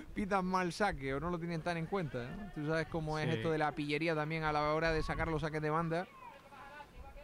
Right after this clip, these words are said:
Speaker 1: Otro día había alguno por ahí en la primera división donde se adelantaban unos cuantos metros y,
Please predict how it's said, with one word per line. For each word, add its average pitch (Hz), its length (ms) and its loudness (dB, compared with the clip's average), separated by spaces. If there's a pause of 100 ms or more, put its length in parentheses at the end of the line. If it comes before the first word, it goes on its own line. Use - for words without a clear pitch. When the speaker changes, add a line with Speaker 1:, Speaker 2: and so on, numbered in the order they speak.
Speaker 1:
Otro 131 200 0
día 147 180 4
había 147 260 4
alguno 143 300 0
por 143 140 0
ahí 147 120 2
en 147 120 0
la 139 260 2
primera 143 300 0
división 143 380 0
donde 151 200 0
se 147 120 -4
adelantaban 147 480 0
unos 156 180 0
cuantos 151 360 2
metros 160 360 0
y, 135 260 0